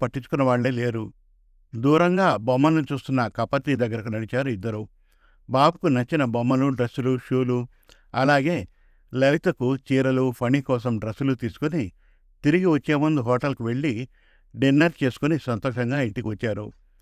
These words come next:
కపర్తికి చెప్పలేనంత ఆనందంగా ఉంది ఒకేసారి అన్ని వస్తువులు కొనుక్కోవడంతో. రేపు స్కూల్లో స్నేహితులందరికీ చెప్పడానికి ఊవిళ్ళూరుతున్నాడు. లలితకు మళ్ళీ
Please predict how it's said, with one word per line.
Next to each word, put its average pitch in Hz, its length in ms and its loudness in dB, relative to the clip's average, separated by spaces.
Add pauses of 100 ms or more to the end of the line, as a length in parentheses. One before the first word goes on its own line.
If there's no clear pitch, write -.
(380)
కపర్తికి 131 720 2
చెప్పలేనంత 127 540 0
ఆనందంగా 127 420 0
ఉంది 110 360 -4 (480)
ఒకేసారి 165 580 2
అన్ని 135 180 4
వస్తువులు 147 360 0
కొనుక్కోవడంతో. 110 840 -4 (840)
రేపు 135 240 2
స్కూల్లో 170 480 0
స్నేహితులందరికీ 135 760 0
చెప్పడానికి 120 520 -4
ఊవిళ్ళూరుతున్నాడు. 113 960 -2 (580)
లలితకు 147 440 2
మళ్ళీ 131 460 2